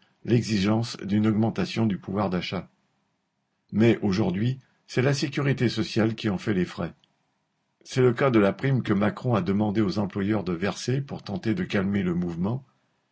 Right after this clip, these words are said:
et qui a été exonérée de cotisations sociales, une mesure qui sera reconduite en deux mille vingt. Il en va de même de l'exonération de cotisations sur les heures supplémentaires, anticipée à janvier deux mille dix-neuf,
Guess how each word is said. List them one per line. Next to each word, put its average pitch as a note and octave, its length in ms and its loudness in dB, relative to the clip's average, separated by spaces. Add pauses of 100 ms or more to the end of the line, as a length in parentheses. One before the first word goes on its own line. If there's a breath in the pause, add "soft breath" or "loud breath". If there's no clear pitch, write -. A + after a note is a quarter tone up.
(180)
et A2+ 140 -2
qui D3+ 120 -2
a C3+ 60 8
été B2+ 400 4
exonérée B2 500 2
de A#2 100 0
cotisations G2+ 640 -2
sociales, F#2 560 -6 (580)
une B2+ 200 2
mesure C3+ 440 2
qui A#2+ 140 -4
sera G2 280 -4
reconduite A2 600 -2
en E2+ 80 -2
deux G2 120 0
mille F#2+ 220 0
vingt. E2 180 -4 (1040)
Il G#2 140 4
en A2+ 80 8
va B2 160 4
de A2+ 120 4
même B2+ 240 4
de G#2+ 100 2
l'exonération B2 760 0
de F2+ 100 -2
cotisations A2 720 -2
sur G#2 220 -6
les F#2 180 -4
heures A#2+ 100 0
supplémentaires, G2 760 -4 (480 soft breath)
anticipée C3 800 0
à F#2+ 100 -2
janvier A#2+ 360 0
deux G#2 100 2
mille G2+ 220 2
dix-neuf, F2 560 -4